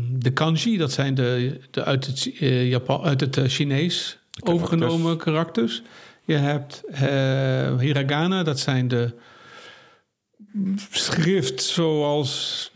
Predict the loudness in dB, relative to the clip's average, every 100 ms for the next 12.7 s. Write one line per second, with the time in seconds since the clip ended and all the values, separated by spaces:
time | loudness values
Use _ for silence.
0 | -2 2 2 2 2 0 2 2 2 0
1 | -2 -4 -2 -2 0 0 0 0 0 0
2 | -2 -2 -2 -4 _ -4 -2 -4 -8 -10
3 | -12 _ _ 0 2 4 2 2 2 2
4 | 0 -2 -2 0 2 0 0 0 0 0
5 | -2 -2 0 0 0 0 0 2 2 2
6 | 0 0 0 0 0 0 0 0 -2 -6
7 | -4 0 2 2 2 2 2 0 -2 0
8 | 2 2 2 2 2 0 0 2 2 0
9 | 0 0 -4 -2 0 2 0 -2 -2 0
10 | 2 0 0 0 0 -2 -4 -4 -4 -4
11 | -4 -6 -2 2 4 4 4 2 2 0
12 | 2 0 2 2 2 0 -2